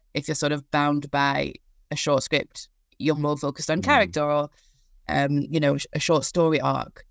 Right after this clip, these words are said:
Speaker 1: which is brilliant. But actually as directors, it's quite interesting to see what people do,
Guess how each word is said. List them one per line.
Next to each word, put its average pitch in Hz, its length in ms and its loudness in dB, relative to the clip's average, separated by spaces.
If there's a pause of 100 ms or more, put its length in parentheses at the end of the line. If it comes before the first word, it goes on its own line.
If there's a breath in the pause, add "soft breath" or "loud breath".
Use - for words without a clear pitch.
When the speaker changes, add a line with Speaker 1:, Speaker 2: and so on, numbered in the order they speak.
(140)
Speaker 1:
which 165 160 -4
is 170 100 -4
brilliant. 165 460 2
But 156 100 4
actually 165 300 0
as 156 100 -2
directors, 151 560 0
it's 135 80 -8
quite 147 180 -2
interesting 147 540 -4
to 147 80 -8
see 143 160 -2
what 143 160 0
people 143 280 -4
do, 139 580 -2